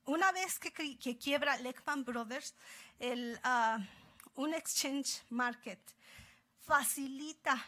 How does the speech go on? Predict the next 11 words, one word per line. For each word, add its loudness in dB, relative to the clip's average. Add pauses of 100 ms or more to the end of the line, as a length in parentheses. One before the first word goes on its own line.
la -4
creación -4
de -4
estos, -2 (100)
de -8
estos -6
market -6
makers, -6
o -12
sea, -4
los, -6